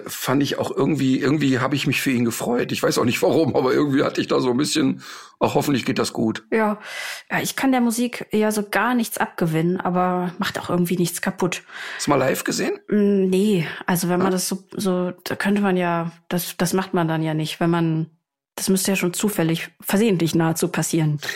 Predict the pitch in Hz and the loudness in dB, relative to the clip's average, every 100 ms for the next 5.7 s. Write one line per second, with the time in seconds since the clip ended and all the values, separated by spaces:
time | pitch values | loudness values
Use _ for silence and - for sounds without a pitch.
0 | - 131 160 190 165 151 180 160 135 135 | -8 -2 0 0 -2 -2 0 0 2 2
1 | 143 151 151 - 143 165 180 185 165 160 | 2 0 -2 -4 -2 0 0 2 0 -4
2 | - - - _ - 135 135 123 185 - | -10 -20 -20 _ 0 2 2 2 -2 -2
3 | 143 - - 160 - 120 117 - 107 90 | -4 -2 0 2 2 2 2 2 -2 -2
4 | - 131 127 135 127 127 117 113 - 104 | -2 -2 0 0 2 2 0 -2 -2 0
5 | 151 175 160 139 143 - | 2 0 0 0 0 -2